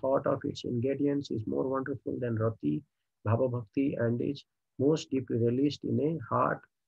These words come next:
made bright by a special manifestation of Lord's spiritual energy, is known as rasa.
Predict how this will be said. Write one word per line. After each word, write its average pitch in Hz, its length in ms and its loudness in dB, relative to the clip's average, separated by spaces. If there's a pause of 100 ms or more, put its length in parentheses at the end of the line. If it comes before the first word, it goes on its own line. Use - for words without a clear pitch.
(220)
made 127 440 2 (320)
bright 127 500 2
by 123 180 4
a 151 260 2 (260)
special 147 500 2
manifestation 139 600 0
of 127 140 -12
Lord's 123 320 0
spiritual - 480 -2
energy, 131 500 0
is 117 140 -2
known 123 260 -2
as 117 180 0
rasa. 113 380 -4